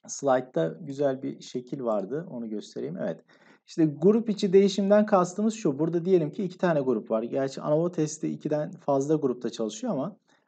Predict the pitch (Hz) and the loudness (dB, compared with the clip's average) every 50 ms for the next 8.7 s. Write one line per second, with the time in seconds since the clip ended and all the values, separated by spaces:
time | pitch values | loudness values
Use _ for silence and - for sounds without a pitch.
0 | _ _ 202 190 180 170 165 165 160 151 139 135 165 208 202 185 185 180 180 165 | _ _ -4 -2 0 0 0 0 0 0 2 2 2 2 0 0 0 2 2 2
1 | 170 190 180 143 139 - - 214 185 - - - 185 170 160 147 135 139 135 123 | 4 4 4 4 2 -2 -4 -6 -6 -2 0 0 2 2 2 2 2 2 2 2
2 | 123 127 120 110 101 107 123 160 220 226 214 175 151 139 135 131 131 131 127 127 | 2 0 -2 -2 -2 0 0 2 2 0 0 0 2 2 2 2 2 0 -2 -4
3 | 123 - - 127 131 131 120 127 123 117 113 107 104 107 - 98 98 104 110 165 | -4 -2 -4 -2 -2 -2 -2 0 0 2 2 0 -2 -4 -6 -4 -4 -2 -2 -2
4 | 226 226 - - - - _ _ _ _ _ _ 208 226 233 214 214 247 214 214 | -2 -4 -6 -12 -20 -20 _ _ _ _ _ _ 0 0 2 2 0 0 -2 0
5 | - 185 180 202 220 214 214 214 214 208 170 175 185 208 202 180 180 180 170 165 | 0 2 2 4 6 6 6 6 8 6 6 8 6 6 6 6 4 4 6 6
6 | 170 170 202 214 202 185 175 180 - 190 185 180 170 160 185 190 180 170 151 - | 4 4 6 6 6 6 6 4 2 4 4 4 6 6 6 8 8 8 6 4
7 | - - - 143 127 117 113 117 113 113 110 107 107 110 123 170 117 - - - | 2 -2 -4 -2 -2 0 2 2 2 4 4 4 2 2 2 0 -2 -4 -4 2
8 | 107 104 190 - - - - - 170 214 254 - - | 6 6 6 6 4 0 0 0 2 2 0 -2 -8